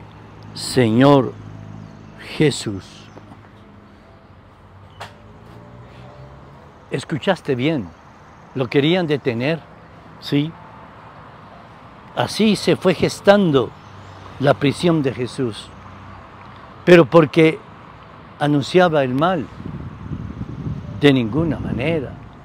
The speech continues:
porque anunciaba la verdad, porque anunciaba el bien, porque estaba anunciando precisamente que debemos llevar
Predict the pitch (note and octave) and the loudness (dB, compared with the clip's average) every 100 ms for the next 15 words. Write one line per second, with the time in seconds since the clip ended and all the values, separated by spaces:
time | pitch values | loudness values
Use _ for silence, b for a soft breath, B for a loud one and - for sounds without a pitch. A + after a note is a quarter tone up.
0 | - - - - - - D#3 C3 D#3+ D3+ | -20 -20 -20 -18 -18 -10 -8 -6 -4 -4
1 | C#3 - F#3+ F#3 D#3+ C#3+ C3 D3 C3+ B2+ | -4 -2 -2 0 -4 -6 -4 -4 -2 0
2 | A#2 A#2 - - - - - - - - | 0 -6 -14 -20 -20 -20 -20 -20 -20 -20
3 | - D3 A2+ D#3 C#3 B2 F3+ F#3 E3+ D3 | -10 -8 -2 -2 -2 -2 -2 -2 -4 -6
4 | A#2+ B2+ D3+ C3+ F2+ E2+ - - - - | -6 -4 -2 -2 -6 -14 -20 -20 -20 -20
5 | - - E3 C3+ D3 - F3 F3 E3+ D#3 | -20 -10 -8 -6 -6 -2 0 2 2 0
6 | C#3+ - F3 E3+ D#3 C#3+ C#3+ - D3+ E3 | -2 -2 -2 0 -4 -4 -6 -6 -6 -4
7 | D#3 E3 C#3+ C#3 A#2+ B B B B - | -2 -2 -2 -2 -2 B B B B 0
8 | C#3+ B2+ - - - - A2 C3 C3 D#3 | 2 2 -2 -16 -20 -16 -2 0 2 2
9 | D#3 B2+ C#3 C#3 C#3+ | 0 0 0 2 0